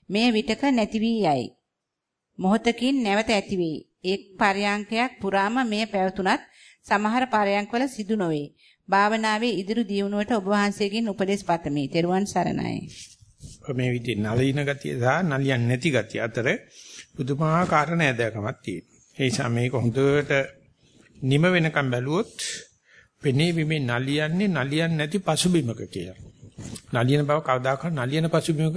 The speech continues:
Speaker 2: පේන්නේ නෑ කියලාත් මතක තියාගන්න. ඒ නිසා නලියන බව දකින්නට පසුබිමේ තියෙන මොකක්ද බැලුවොත් නලියන් නැති එකක්.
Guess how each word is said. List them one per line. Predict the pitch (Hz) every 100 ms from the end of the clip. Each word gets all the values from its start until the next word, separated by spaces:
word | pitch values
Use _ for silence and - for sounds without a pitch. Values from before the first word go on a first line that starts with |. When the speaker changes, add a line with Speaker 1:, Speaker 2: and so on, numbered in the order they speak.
| 185
Speaker 2:
පේන්නේ | 160 147 156
නෑ | 160 151
කියලාත් | 143 160
මතක | 165 120 113
තියාගන්න. | - 95 98 - - - - _
ඒ | -
නිසා | 139 127 175 208 190 156 139
නලියන | 127 147 160
බව | 156 147
දකින්නට | 131 135 156 208
පසුබිමේ | 196 160 175 185
තියෙන | 175 180
මොකක්ද | 170 175 165
බැලුවොත් | 185 226 208
නලියන් | 156 135 113
නැති | 110 113
එකක්. | 104